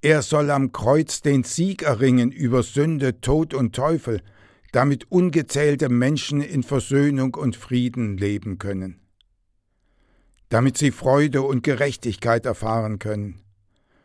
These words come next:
und die Welt erlöst wird. Das ist das Ziel. Darum geht es im Reich Gottes. Jesus schaut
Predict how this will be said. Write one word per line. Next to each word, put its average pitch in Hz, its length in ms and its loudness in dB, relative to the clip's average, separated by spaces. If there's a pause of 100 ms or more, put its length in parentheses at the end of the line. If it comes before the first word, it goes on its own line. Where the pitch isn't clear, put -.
(180)
und 123 220 0
die 113 160 2
Welt 123 300 2
erlöst 113 580 -2
wird. 92 240 -14 (880)
Das 156 240 -2
ist 113 240 -8
das 95 240 -6
Ziel. 117 340 -6 (880)
Darum 131 480 2
geht 110 300 0
es 101 240 -4
im 92 160 -6
Reich 101 320 -2
Gottes. 107 480 -8 (1000)
Jesus 131 500 -2
schaut 143 460 0